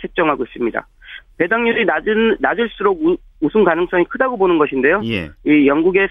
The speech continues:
Speaker 1: 스카이백과 윌리엄 힐은 독일 우승의 일점삼 배의 배당률을 책정했고요.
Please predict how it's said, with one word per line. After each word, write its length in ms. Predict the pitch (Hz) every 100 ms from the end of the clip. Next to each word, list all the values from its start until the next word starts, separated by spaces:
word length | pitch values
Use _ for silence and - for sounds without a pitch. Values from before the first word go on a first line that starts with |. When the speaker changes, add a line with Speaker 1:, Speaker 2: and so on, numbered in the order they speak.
| -
Speaker 1:
스카이백과 640 | - 220 190 - - 185
윌리엄 460 | 165 160 180 185 170
힐은 280 | 170 202 - _ _ -
독일 420 | 160 165 202 185
우승의 400 | 139 139 165 165
일점삼 680 | 196 - 226 220 - 277 277
배의 240 | 254 247 233
배당률을 460 | 151 165 170 165
책정했고요. 600 | - - 185 147 165 220